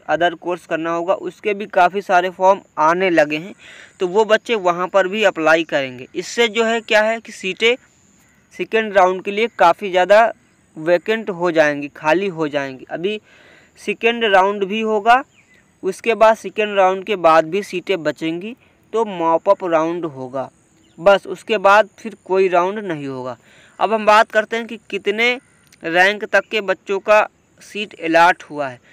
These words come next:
तो दोस्तों, यहाँ पर मैं आपको बता दूँ, आपकी रैंक तो डिपेंड की ही थी,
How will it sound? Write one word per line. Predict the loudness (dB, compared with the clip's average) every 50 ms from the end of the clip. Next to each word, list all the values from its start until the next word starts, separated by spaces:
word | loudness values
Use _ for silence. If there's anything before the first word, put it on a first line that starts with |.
| _ _ _ _ _ _ _
तो | -6
दोस्तों, | -2 -2 -2 -2 -2 -4 -4
यहाँ | -2 0 0 0 0 0 -4
पर | -2 -2 -4 -2
मैं | 2 2
आपको | 2 2 2 0 -8 -2
बता | -2 -2 0 0 -4 -6
दूँ, | -6 -6 -10 -12 -12 -14 _ _ _ _ _ _ _ _ _ _ _ _ _ _ _ _ _ -20 _ _ _ _ _
आपकी | 4 6 6 4 4 _ -8 -8 -8
रैंक | 0 2 2 4 4 2 -2 -6 -12
तो | -8 _ -4 -4
डिपेंड | -4 -4 -8 -6 -2 -2 -2 -2 -2 -4 -6 -8 _ _ _ _ _ _ _ _ _ _ _ _ _ _ _ _
की | -2 0 2
ही | 2 2 0 -2
थी, | -2 -6 -8 -8 -8